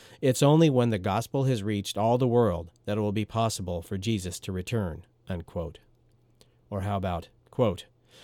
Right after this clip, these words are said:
"We need to give money to a prison ministry so the people in jail can hear the gospel. It's only after every inmate has had the opportunity to hear the gospel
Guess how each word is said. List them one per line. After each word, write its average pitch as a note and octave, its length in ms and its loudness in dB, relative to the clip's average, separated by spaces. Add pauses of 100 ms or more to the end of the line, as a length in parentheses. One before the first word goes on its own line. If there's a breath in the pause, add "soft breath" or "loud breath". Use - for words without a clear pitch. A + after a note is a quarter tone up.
(140 soft breath)
"We C3+ 160 6
need E3 200 8
to E3 60 4
give E3 160 6
money B2+ 320 6
to A#2 140 0
a A2+ 60 2
prison B2+ 420 6
ministry F#2+ 460 -4
so - 180 -4
the G2 120 -4
people C#3+ 360 2
in C#3+ 100 6
jail A2+ 360 2
can G2 180 -2
hear G#2+ 240 0
the A2 80 -2
gospel. G2 580 -4 (520 loud breath)
It's A#2 200 2
only C3+ 280 6
after A2+ 340 -2
every C3 440 4
inmate G2 400 0 (100)
has G#2+ 180 -4
had A2 160 0
the G2+ 140 -2
opportunity G#2+ 720 -2
to G2 100 -4
hear G#2+ 200 -2
the B2 100 -2
gospel G#2+ 580 -2